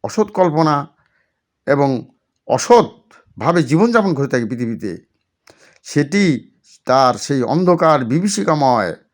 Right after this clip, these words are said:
সেই, আহ, জগৎ, ভীতিময় জগতে সে তার আত্মিক যে রুহানি, সে কষ্টকর জীবন নিয়ে তাকে ধুকে ধুকে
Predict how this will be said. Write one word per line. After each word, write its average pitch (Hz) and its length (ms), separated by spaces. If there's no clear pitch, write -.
সেই, 117 500
আহ, 98 460
জগৎ, 165 680
ভীতিময় 147 720
জগতে 139 480
সে 110 380
তার 117 360
আত্মিক - 720
যে 107 260
রুহানি, 139 500
সে 117 280
কষ্টকর 127 1400
জীবন 131 360
নিয়ে 117 360
তাকে 104 200
ধুকে 104 240
ধুকে 123 420